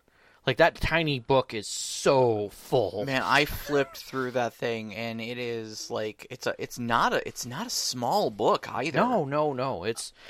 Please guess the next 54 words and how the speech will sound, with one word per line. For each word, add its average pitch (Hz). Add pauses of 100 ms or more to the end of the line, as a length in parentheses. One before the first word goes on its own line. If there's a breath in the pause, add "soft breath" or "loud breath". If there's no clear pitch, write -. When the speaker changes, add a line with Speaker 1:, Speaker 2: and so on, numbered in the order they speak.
(140 loud breath)
Speaker 2:
It, 170
Speaker 1:
it, 185
Speaker 2:
it, -
it's -
such -
Speaker 1:
I -
Speaker 2:
a, -
Speaker 1:
mean, 151
Speaker 2:
it's, 117
Speaker 1:
it's 160
Speaker 2:
it's 156
Speaker 1:
a 147
physically 160
kind 147
of 123
small 127
book, 101
but -
<laughs> -
Speaker 2:
it's, 220
it's, -
like, 190
such -
whiplash 170
coming 139
from 131
Merc 123
Borg, 113
though. 110
Which, -
Speaker 1:
Yeah. 143
Speaker 2:
because 160
it, 165
Merc 175
Borg, 196
like, 147
de-, 147 (180)
de-, 139
didn't, 135
you 135
know, 143
gives 139
you 135
full 160
page 147
spreads 131
dedicated 127
to 117
artwork 117
just -
to 139
tell 143
you 131
that 120